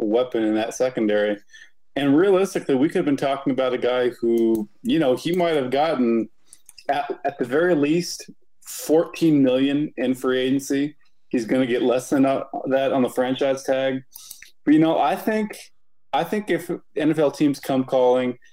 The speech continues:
he will attract interest, and perhaps maybe it's a second round pick,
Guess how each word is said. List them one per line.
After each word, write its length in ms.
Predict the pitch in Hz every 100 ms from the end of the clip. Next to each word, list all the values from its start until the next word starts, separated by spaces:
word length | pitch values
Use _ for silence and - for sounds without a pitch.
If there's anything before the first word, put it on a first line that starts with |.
| -
he 160 | - 127
will 360 | 120 127 135 135
attract 340 | 135 127 -
interest, 400 | 127 113 123 120
and 180 | 127 127
perhaps 760 | 147 156 156 156 - - - - - - - -
maybe 300 | 131 151 160
it's 140 | 156
a 40 | 151
second 300 | 151 139 143
round 240 | 139 131
pick, 220 | 135 131